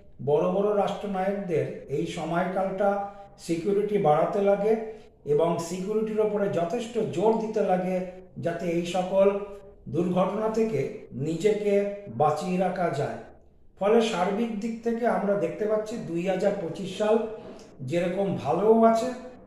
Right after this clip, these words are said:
দুই হাজার পঁচিশ সাল সেরকম খারাপও আছে। দুই হাজার পঁচিশ সাল যে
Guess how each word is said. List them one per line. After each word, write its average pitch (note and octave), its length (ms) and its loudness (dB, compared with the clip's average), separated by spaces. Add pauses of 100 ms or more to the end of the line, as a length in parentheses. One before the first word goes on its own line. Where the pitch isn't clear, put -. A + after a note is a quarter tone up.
(120)
দুই G3 360 0
হাজার G#3+ 300 4 (100)
পঁচিশ F#3 400 -6
সাল A3 220 4 (360)
সেরকম F#3 480 -2
খারাপও F#3 540 0
আছে। C#3+ 240 -4 (200)
দুই G3+ 320 0
হাজার A3 260 6 (140)
পঁচিশ A3 400 -4
সাল A3 420 6 (360)
যে F#3 420 -2